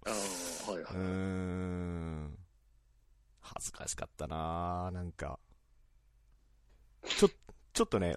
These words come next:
Speaker 2: おこは和らいだ気がする、今の話で。
Speaker 1: そう。
Speaker 2: <laughs>
Speaker 1: でも歌の件は知らん、全然
Speaker 2: うん。
Speaker 1: わかんなかったね。
Speaker 2: うーん。そっか。
Speaker 1: うん。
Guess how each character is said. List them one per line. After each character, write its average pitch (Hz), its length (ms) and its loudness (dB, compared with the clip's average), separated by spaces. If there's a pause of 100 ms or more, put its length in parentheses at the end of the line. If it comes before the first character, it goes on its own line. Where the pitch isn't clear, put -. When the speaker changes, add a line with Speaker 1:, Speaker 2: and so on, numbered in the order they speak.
(140)
Speaker 2:
お 139 120 6
こ 127 100 10
は 87 120 10 (140)
和 104 120 10
ら 110 80 10
い 120 60 8
だ - 100 -2
気 - 140 -4
が 76 40 2
す - 120 -4
る、 69 100 0
今 92 160 2
の - 80 0
話 - 260 12
で。 - 180 0 (200)
Speaker 1:
そ - 180 2
う。 - 80 2
Speaker 2:
<laughs> - 80 -14 (3000)
Speaker 1:
で 254 80 -2
も 214 80 4
歌 190 240 2
の 302 100 4
件 285 220 4
は 98 60 -4
知 - 160 -2
ら 110 80 0
ん、 85 60 0 (140)
全 113 160 -2
然 107 120 0
Speaker 2:
う 104 80 6
ん。 95 340 6
Speaker 1:
わ 117 80 -2
か 123 120 0
ん 85 40 -10
な 76 60 -10
か - 80 -16
っ - 80 -18
た - 100 -10
ね。 - 140 -8 (320)
Speaker 2:
う 117 40 4
ー 120 40 6
ん。 104 960 6
そ - 480 2
っ - 20 -6 (220)
か。 60 920 6
Speaker 1:
う - 40 2
ん。 - 40 0